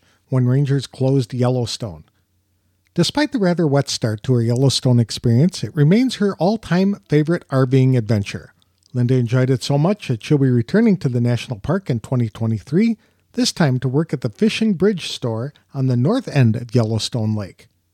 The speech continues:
To tell us about her eleven-year adventure R Ving all over America,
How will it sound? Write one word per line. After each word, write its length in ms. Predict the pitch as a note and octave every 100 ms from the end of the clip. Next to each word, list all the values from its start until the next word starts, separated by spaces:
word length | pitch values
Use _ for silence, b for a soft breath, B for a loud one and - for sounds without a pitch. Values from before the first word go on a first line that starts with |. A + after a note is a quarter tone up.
| _ _ _ _ _ -
To 100 | B2
tell 200 | C#3+ D#3+
us 140 | E3
about 240 | D3+ F3 -
her 140 | E3+
eleven-year 480 | D3+ E3 F#3 F3 F#3+
adventure 500 | D#3 G#3+ A#3 D#3 D3+
R 160 | C#3
Ving 260 | D3 G3+ F#3
all 220 | E3+ A#3
over 220 | A#3+ A#3
America, 580 | A#3 A#3+ A#3+ D#3+ D3 C#3+